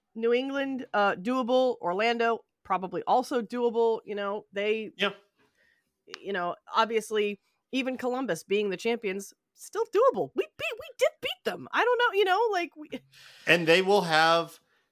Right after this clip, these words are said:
Speaker 2: a tougher schedule than us. They will be involved in more competitions
Speaker 1: Sure.
Speaker 2: than us. I'm not sure, uh, with Champions Cup now. I'm never gonna get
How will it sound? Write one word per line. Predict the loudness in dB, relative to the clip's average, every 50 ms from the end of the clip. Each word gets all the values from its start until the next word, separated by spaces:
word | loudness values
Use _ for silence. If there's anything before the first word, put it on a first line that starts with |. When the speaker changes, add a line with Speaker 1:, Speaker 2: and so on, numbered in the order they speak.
| _ _ _ _
Speaker 2:
a | -12 -10
tougher | -6 -6 -6 -4 -4 -8
schedule | -6 -4 -4 -4 -4 -4 -6
than | -6 -4 -4
us. | -4 -6 -6 -6
They | -6 -4
will | -4 -4
be | -4 -4 -4
involved | -4 -4 -4 -2 0 0 0 0 0
in | -2 -2
more | -2 -2 -4 -4
competitions | -4 -6 -8 -8 -10 -10 -10 -8 -8 -8 -8 -8 -10 -12 -16 _ _ _ _ -10
Speaker 1:
Sure. | -4 -2 0 0 2
Speaker 2:
than | 2 2 4
us. | 4 2 2 0 -2 -4 0 0
I'm | 0 2 2 2 2 4
not | 6 6 4 4 2
sure, | -2 -4 -2 0 2 2 4 2 2 0 -2 -6 -8 _ 0
uh, | 0 2 2 2 2 0
with | -2 -4 -6 -8 -12 _ _ _ _
Champions | -12 -10 -10 -10 -10 -10 -10 -10 -10 -10 -12
Cup | -12 -10 -10 -10 -8 -4
now. | -4 -4 -4 -2
I'm | -4 -4
never | -4 -4 -4 -4
gonna | -6 -6 -6 -4
get | -4 -2 -4 -4